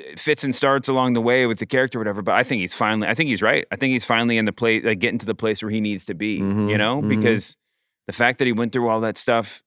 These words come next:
Speaker 1: the fact that he got all those opportunities, the fact that he's, you know, U S champion, Bad Bunny, all that, I mean, that speaks to, well, their confidence in him, but also the fact that he succeeded at all that
Speaker 2: Yeah.
Speaker 1: stuff speaks to his, you know, his, he's,
Speaker 2: It,
Speaker 1: he
Speaker 2: it's, it's crazy to say a guy who had a WrestleMania match tag team with Bad Bunny,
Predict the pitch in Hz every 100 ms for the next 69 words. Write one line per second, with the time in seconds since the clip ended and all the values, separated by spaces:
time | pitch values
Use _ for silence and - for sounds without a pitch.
0 | _ - 123 120 123 117 117 117 110 113
1 | 110 101 113 113 110 110 98 - 110 117
2 | 107 98 - 117 87 95 110 104 - 156
3 | 135 127 131 123 120 110 _ _ _ 107
4 | 98 123 131 123 113 110 107 - 117 107
5 | 123 117 - - - 139 - 120 98 -
6 | _ _ _ _ _ _ _ 101 98 101
7 | 123 135 131 117 107 104 113 113 107 113
8 | 104 113 101 110 98 - - - 156 165
9 | 113 82 82 92 90 - 98 113 - -
10 | 110 - 101 92 - 104 85 95 - 107
11 | 104 90 87 113 _ - 113 - 120 -
12 | 147 147 123 123 - 113 - 117 110 95
13 | 104 107 104 98 92 92 92 95 98 98
14 | 92 90 87 - - 98 90 104 92 85
15 | 80 87 80 90 87 85